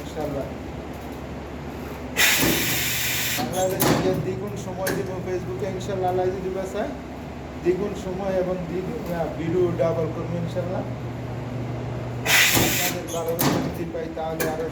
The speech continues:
সব কিছু ডাবল ডাবল করবো, ডাবল ভিডিও, ডাবল ইয়া, সব কিছু। আগে এখন করি দশ পনেরোটা, তখন করবো ভাই এক দেড়শো ডেইলি, দেড় থেকে দুশো ভিডিও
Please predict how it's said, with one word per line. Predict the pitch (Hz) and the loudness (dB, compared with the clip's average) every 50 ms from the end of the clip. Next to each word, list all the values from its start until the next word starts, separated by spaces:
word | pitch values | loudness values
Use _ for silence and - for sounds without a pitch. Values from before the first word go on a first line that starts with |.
| - | -4
সব | 160 160 151 151 | -4 -4 -4 -4
কিছু | - 165 - 160 151 147 | -6 -6 -6 -6 -2 0
ডাবল | 165 160 156 156 147 151 | 0 2 2 2 0 -2
ডাবল | 147 143 139 139 135 123 | -2 -2 -4 -4 -4 -6
করবো, | 131 131 123 123 123 - - - - - - - - - - - - - - - - - - - - - - - - - - - - - - - - - - - - - - - - - 165 170 - - 170 160 160 165 165 | -6 -6 -6 -6 -6 -6 -6 -4 -4 -4 -4 -4 -6 -2 2 4 6 6 6 6 6 6 6 4 2 2 0 0 0 0 0 0 0 0 0 0 0 0 -2 -2 -2 -4 -4 -2 2 6 8 8 8 8 6 2 0 0 0
ডাবল | 170 170 170 170 170 170 165 | -2 -2 -2 -2 -2 -2 -2
ভিডিও, | 165 175 175 170 170 165 - 170 | 0 0 0 0 0 -2 -2 -2
ডাবল | 170 175 170 165 175 165 175 175 | -2 -2 0 -2 -2 -2 0 0
ইয়া, | 175 165 156 147 - 170 | 0 0 0 -2 -2 -2
সব | 160 156 156 - | -2 -4 -4 -4
কিছু। | - 147 135 - - - - - - - - - - - - - - - - - - - - - - - - - - - - - - - - - - 311 - 190 190 - 185 190 185 175 214 214 185 | -6 -6 -6 -6 -6 -6 -8 -8 -8 -8 -8 -8 -8 -8 -6 0 4 6 6 6 6 6 4 4 4 2 0 0 -2 -4 -6 -6 -6 -4 0 4 6 6 8 6 6 4 2 0 0 0 0 0 0
আগে | 180 180 185 180 180 185 | 0 0 0 0 0 0
এখন | 180 190 190 185 180 - - | 0 -2 -2 -2 -2 -2 -4
করি | 196 185 180 180 175 - | -2 0 0 0 2 4
দশ | 175 180 180 - | 4 4 4 2
পনেরোটা, | - - 180 180 170 151 147 147 143 - - 160 | -2 -2 0 2 2 2 2 0 0 0 -2 -2
তখন | 160 160 175 170 165 - | -2 -2 -2 -2 -2 -2
করবো | 175 170 170 170 165 170 | -2 -2 -2 -2 0 0
ভাই | 165 160 160 165 175 | 2 2 2 2 2
এক | 175 170 - - | 0 0 0 0
দেড়শো | 180 175 - - 156 139 135 127 | 0 0 2 2 0 0 2 0
ডেইলি, | 143 143 139 135 123 - - - - - - - - - - 123 - - - - - - - - - - - - - | 0 0 0 0 -2 -4 -4 -6 -6 -6 -6 -6 -6 -6 -6 -4 -4 -4 -4 -4 -4 -4 -4 -4 -4 -2 -2 0 4
দেড় | 180 185 185 - - | 6 6 6 4 2
থেকে | 185 185 185 185 170 165 | -2 -2 -2 -2 -2 -2
দুশো | 180 185 170 190 175 160 151 139 135 - - | -4 -4 -2 -2 -2 0 0 0 -2 -4 -6
ভিডিও | - 151 147 160 | -6 -6 -4 -4